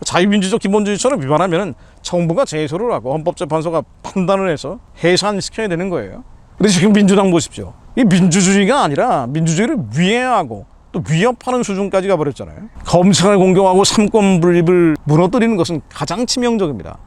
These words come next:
삼권 분립이라는 건 서로 견제하고 균형하도록 돼 있는 거 아니에요.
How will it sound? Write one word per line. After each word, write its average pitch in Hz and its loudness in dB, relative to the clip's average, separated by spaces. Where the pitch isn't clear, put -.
삼권 208 2
분립이라는 202 2
건 139 -4
서로 262 -2
견제하고 196 2
균형하도록 185 -2
돼 185 -4
있는 170 -6
거 202 -4
아니에요. 113 -8